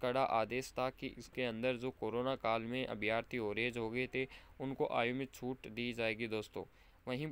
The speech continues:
यूपी पुलिस कांस्टेबल के छब्बीस हज़ार दो सौ दस पदों पे ये वैकेंसी रहने वाली है दोस्तों, और तीन नवंबर से आपके आवेदन शुरू किए जाएंगे। योग्यता को बात करें तो आपकी योग्यता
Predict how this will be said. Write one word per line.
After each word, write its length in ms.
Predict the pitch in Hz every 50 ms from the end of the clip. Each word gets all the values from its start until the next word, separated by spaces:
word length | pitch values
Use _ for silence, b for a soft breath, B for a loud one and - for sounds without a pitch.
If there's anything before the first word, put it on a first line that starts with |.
| - -
यूपी 320 | 135 127 135 131 - 147
पुलिस 300 | 143 131 147 139 147 139
कांस्टेबल 540 | - - 135 135 135 - - 147 131 135 131
के 120 | 127 139 143
छब्बीस 500 | - - 139 120 - - 131 127 - 139
हज़ार 300 | 123 120 123 131 131 123
दो 240 | 117 110 123 131
सौ 220 | 131 - 143 139 127
दस 260 | 113 127 135 - - -
पदों 220 | 127 117 123 127
पे 200 | - - 127 127
ये 80 | 127 123
वैकेंसी 520 | 120 113 - - 123 123 120 120 - 117
रहने 280 | 104 107 107 110 120 123
वाली 260 | 127 127 127 120 127
है 100 | 131 127
दोस्तों, 400 | 120 127 127 123 - - 139 127 - B B B B B B B 147
और 100 | 156 - -
तीन 180 | 147 147 147 147
नवंबर 360 | 139 135 127 127 120 120 123
से 180 | - - 139
आपके 220 | 131 123 - - 127
आवेदन 520 | 123 120 117 113 107 107 113 123 123 123
शुरू 200 | 127 - - 113
किए 220 | - - 120 117 107
जाएंगे। 320 | 107 110 117 110 104 101
योग्यता 560 | 95 101 117 131 139 131 143 143 - 147 143
को 180 | 139 - 151 139
बात 280 | 120 120 117 123 -
करें 300 | - - 117 123 127 135
तो 300 | 131 - 131 127 131 123
आपकी 500 | - - - 120 123 - - - 123 120
योग्यता 560 | 113 113 117 110 - 123 120 - 135 135 143